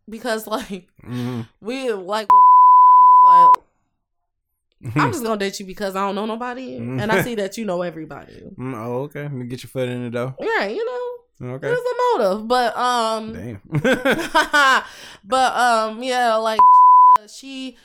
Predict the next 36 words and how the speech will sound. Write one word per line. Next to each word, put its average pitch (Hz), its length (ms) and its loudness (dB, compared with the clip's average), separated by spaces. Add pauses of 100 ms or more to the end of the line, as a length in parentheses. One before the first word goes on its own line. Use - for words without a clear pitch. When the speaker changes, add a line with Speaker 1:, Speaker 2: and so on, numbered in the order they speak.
(140)
Speaker 1:
she 339 220 -6
was 277 220 -8
cool, 202 580 -10
you 226 80 -10
know, 196 180 -6
she, 262 400 -12
she's 262 300 -14
cool. 180 560 -12 (320)
Um, 180 720 -8 (1500)
I 190 100 -12
got 175 120 -12
some 180 180 -18
stuff 175 220 -18
to 175 60 -20
say 170 140 -16
off 180 160 -16
the - 80 -20
record, - 360 -18
but - 300 -18 (120)
Speaker 2:
Okay, 147 300 -8
Speaker 1:
<laughs> 127 80 -8
Speaker 2:
we'll, 131 400 -6
we'll 143 140 -6
get 131 160 -10
to 120 60 -14
that. 123 160 -10
Speaker 1:
It's 339 180 -4
like, 294 200 -2 (300)
<laughs> - 140 -18
we'll, 440 280 0
we'll 381 180 -6
get 247 180 -6
there. 220 200 -8
Speaker 2:
Mm-hmm. 240 240 -12
Speaker 1:
But, 262 280 0
um, 240 880 -2